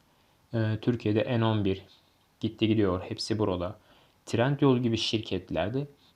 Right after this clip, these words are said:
ne yapıyoruz? Toptan bir ürün alıyoruz. E, bir şahıs şirketi kuruyoruz. Sonra onu pazarlıyoruz, satıyoruz, listeliyoruz. E, şimdiki konumuz tabii bunlar da değil.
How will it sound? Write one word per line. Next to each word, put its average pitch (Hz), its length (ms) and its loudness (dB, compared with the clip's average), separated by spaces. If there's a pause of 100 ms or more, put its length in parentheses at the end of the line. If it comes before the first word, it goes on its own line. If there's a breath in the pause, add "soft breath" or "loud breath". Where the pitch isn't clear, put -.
(120)
ne 147 80 -2
yapıyoruz? 107 420 -2
Toptan 117 420 4
bir 117 160 8
ürün 123 240 6
alıyoruz. 95 600 0 (600)
E, 110 200 -6
bir 117 100 0
şahıs 110 380 0
şirketi 113 640 -2
kuruyoruz. 95 640 -6 (540 soft breath)
Sonra 110 460 -4 (100)
onu 127 240 2
pazarlıyoruz, 113 680 6
satıyoruz, 110 720 0
listeliyoruz. 107 840 2 (720 soft breath)
E, 110 380 -6 (720)
şimdiki 135 520 0
konumuz 123 520 0 (280)
tabii 123 280 4
bunlar 135 360 6
da 95 160 4
değil. 95 220 0